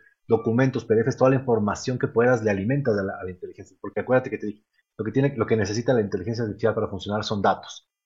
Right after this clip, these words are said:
Entonces tú le alimentas de todo esto, todos estos datos de tu empresa. Y a-, en e-, de esa forma, el chatbot ya puede responderte tomando decisiones y, y como una conversación fluida. Entonces la gente que le pregunte cualquier cosa,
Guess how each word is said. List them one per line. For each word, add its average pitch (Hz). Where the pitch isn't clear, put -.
Entonces -
tú 127
le 123
alimentas 127
de 110
todo 139
esto, 113
todos 139
estos 110
datos 110
de 101
tu 98
empresa. 85
Y 120
a-, 117
en 120
e-, 160
de 139
esa 160
forma, 202
el -
chatbot 151
ya 135
puede 156
responderte 117
tomando 113
decisiones 120
y, 92
y 101
como 104
una 127
conversación 98
fluida. 107
Entonces 92
la 95
gente 113
que 123
le 123
pregunte 120
cualquier 107
cosa, 127